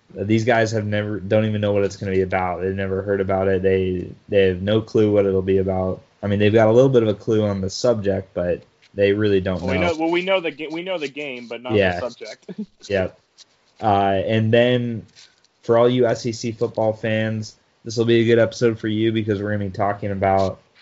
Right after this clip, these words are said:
Speaker 1: the different S E C teams that have a real shot at making the playoffs. There's, there's five of them that really have the potential to do it, but we'll run through some of the contenders, pretenders between the five, which ones we like the best, which ones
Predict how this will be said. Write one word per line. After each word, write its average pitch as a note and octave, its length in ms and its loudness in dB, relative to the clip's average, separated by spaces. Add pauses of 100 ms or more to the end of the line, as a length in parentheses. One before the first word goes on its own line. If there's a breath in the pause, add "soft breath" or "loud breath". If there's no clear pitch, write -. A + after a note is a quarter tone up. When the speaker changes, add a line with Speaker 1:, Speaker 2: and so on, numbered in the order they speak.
(180)
Speaker 1:
the - 80 -6
different G#2 520 0
S G#2 240 -2
E A2 60 0
C A2+ 240 -4
teams A2 400 -6
that G2 300 2
have G2+ 180 -2
a G#2 100 2
real A2 300 2
shot A2+ 340 2
at G#2+ 100 2
making G#2+ 260 -2
the F#2+ 80 -4
playoffs. A2 500 0
There's, F#2 380 -2
there's G2 280 -4
five G2 300 0
of G#2 160 -2
them G#2 340 0 (680)
that F#2+ 420 2
really G#2 320 4
have G2+ 240 0
the G2 80 -2
potential G#2 640 -4
to G2 60 0
do G2+ 240 2
it, G2 120 0
but F#2 180 2
we'll A2 400 2 (400)
run B2+ 240 4
through B2+ 220 4
some A#2+ 240 -4
of A2+ 60 -4
the G#2+ 200 -2 (100)
contenders, G#2+ 640 -2
pretenders G2+ 760 -2 (160)
between G2+ 400 -4
the F#2+ 60 -2
five, F#2 500 2
which G2 240 0
ones G2+ 220 -2
we G2 80 2
like F#2 280 0
the - 60 -8
best, F#2 460 -2
which F2+ 180 -8
ones F#2 460 -2